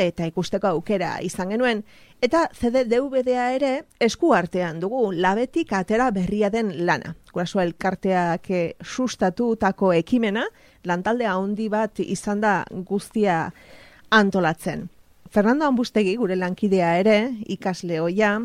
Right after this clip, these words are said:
guratsoa eta guraso elkarteko lehendakaria da. Eta gaur, ba, bien arteko solasaldian izanen gara.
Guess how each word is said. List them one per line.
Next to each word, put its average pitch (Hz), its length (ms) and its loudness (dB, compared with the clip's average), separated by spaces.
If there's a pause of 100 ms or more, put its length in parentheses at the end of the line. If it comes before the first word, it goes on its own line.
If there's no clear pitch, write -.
(160)
guratsoa 175 800 0
eta 180 160 -4
guraso 180 320 -2
elkarteko 190 720 -2
lehendakaria 185 720 -2
da. 247 140 2 (260)
Eta 185 720 -4
gaur, 185 240 -2 (160)
ba, 175 320 0
bien 185 240 -6
arteko 165 720 -6
solasaldian 175 880 0
izanen 175 480 -4
gara. 226 220 4